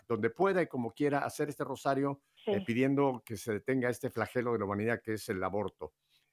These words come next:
Speaker 1: Eh, ¿a
Speaker 2: Así
Speaker 1: qué
Speaker 2: es,
Speaker 1: hora?
Speaker 2: Pepe.
Speaker 1: Repítenos la hora en que se va a empezar a rezar para que todo el mundo podamos sincronizar relojes y unirnos con esta causa.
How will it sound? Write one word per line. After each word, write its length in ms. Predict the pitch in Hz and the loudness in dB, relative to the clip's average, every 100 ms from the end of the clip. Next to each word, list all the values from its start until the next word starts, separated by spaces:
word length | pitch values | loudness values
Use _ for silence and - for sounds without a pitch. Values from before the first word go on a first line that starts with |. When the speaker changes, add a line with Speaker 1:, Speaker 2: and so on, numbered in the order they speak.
| _ | _
Speaker 1:
Eh, 580 | 120 110 107 107 107 98 - | -2 0 2 2 0 -2 0
¿a 80 | 196 | 2
Speaker 2:
Así 200 | 127 233 | 4 6
Speaker 1:
qué 60 | |
Speaker 2:
es, 60 | 202 | 6
Speaker 1:
hora? 240 | 214 202 | 8 6
Speaker 2:
Pepe. 120 | 175 156 | 4 0
Speaker 1:
Repítenos 440 | 139 185 208 180 | 0 0 0 4
la 100 | 170 | 6
hora 160 | 170 175 | 6 2
en 60 | |
que 100 | 147 | 0
se 120 | 123 139 | -2 0
va 80 | |
a 40 | 151 | 0
empezar 320 | 151 143 151 | -2 -2 0
a 60 | 139 | 0
rezar 340 | 135 156 147 | -2 -2 0
para 160 | 139 120 | -2 -2
que 100 | 110 | -2
todo 160 | 131 | -2
el 40 | 135 | 0
mundo 180 | 139 135 | 0 -2
podamos 320 | 107 120 135 | -2 -2 -2
sincronizar 680 | 135 113 113 107 101 127 123 | -2 -2 -2 -2 0 0 0
relojes 480 | 117 120 123 151 113 | 0 0 0 -4 -2
y 40 | |
unirnos 420 | 101 110 123 131 | -2 -2 -2 -4
con 160 | - 104 | -2 -2
esta 280 | 113 - 110 | -2 -2 0
causa. 460 | 117 131 - 185 | 2 0 -2 -8